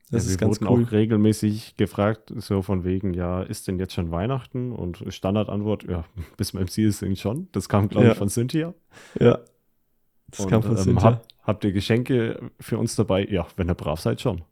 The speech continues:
Speaker 1: Wenn ihr brav seid, schon. Oh ja, da hab ich später noch was zu erzählen bei einem späteren,
Speaker 2: <laughs>
Speaker 1: ähm, Verple-, bei der Ver-, späteren Verpflegungsstation. Ähm, aber ja, jetzt auf Richtung Kilometer dreißig.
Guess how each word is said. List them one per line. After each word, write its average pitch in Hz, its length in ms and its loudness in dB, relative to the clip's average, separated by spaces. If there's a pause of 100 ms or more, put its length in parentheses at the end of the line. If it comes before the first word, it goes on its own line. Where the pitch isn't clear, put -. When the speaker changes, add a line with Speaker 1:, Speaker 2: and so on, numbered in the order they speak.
(300)
Speaker 1:
Wenn 104 200 0
ihr 98 100 2
brav 104 260 0
seid, 139 200 2
schon. 123 240 2
Oh 113 120 6
ja, 113 140 8
da 107 80 6
hab 104 80 6
ich 104 120 4
später 120 260 6
noch 110 160 6
was 107 160 0
zu - 120 2
erzählen 117 400 4
bei 113 140 2
einem 113 160 2
späteren, 117 720 6 (260)
Speaker 2:
<laughs> - 240 -14
Speaker 1:
ähm, 110 360 4
Verple-, 117 420 6
bei 123 120 6
der 113 120 8
Ver-, 107 240 -4
späteren 120 380 6
Verpflegungsstation. 117 880 2 (1200)
Ähm, 107 540 4
aber 123 180 10
ja, 117 180 10
jetzt 113 220 8
auf 117 240 4
Richtung 127 400 6
Kilometer 123 440 6
dreißig. 135 600 4